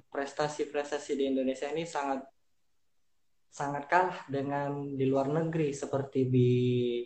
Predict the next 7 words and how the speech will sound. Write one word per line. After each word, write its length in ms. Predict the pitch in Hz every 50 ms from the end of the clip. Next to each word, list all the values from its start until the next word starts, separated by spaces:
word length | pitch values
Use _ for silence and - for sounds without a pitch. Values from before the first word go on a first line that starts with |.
| - _ _ _ _ _ _ _ _ _ _ _ _ -
Jepang, 560 | 131 147 160 156 156 160 156 156 160 156 156
Korea, 400 | 147 139 139 151 156 151 151 151
dan 240 | 143 135 131 127 120
Amerika. 540 | 123 127 127 127 127 143 143 - - 131 123
Sangat 380 | - - 123 123 127 139 - 147
minim 400 | 151 160 175 165 160 151 151 -
tentang 480 | - 139 135 127 139 139 139 139 135